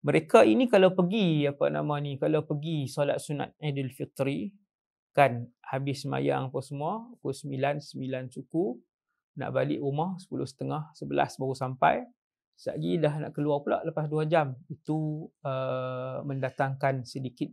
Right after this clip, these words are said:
kesusahan. Uh, maka, uh, kumpulan yang macam ini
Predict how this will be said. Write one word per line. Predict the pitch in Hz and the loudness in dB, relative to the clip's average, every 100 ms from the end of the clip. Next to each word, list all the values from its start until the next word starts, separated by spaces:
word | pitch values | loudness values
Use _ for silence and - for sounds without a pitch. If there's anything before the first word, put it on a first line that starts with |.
| - | -6
kesusahan. | 147 139 - - 135 147 127 117 - | -6 -6 -8 -8 0 0 0 -6 -14
Uh, | - 120 120 127 | -8 -8 -6 -8
maka, | 127 170 185 190 - _ _ _ _ _ _ - | 6 8 8 6 -4 _ _ _ _ _ _ -14
uh, | - 113 127 156 - | -10 -8 -10 -12 -16
kumpulan | - 135 135 160 170 | -10 -6 2 6 6
yang | 147 143 | 4 0
macam | 139 156 147 160 | -2 -2 -4 -2
ini | 151 165 214 226 240 | 2 6 8 6 2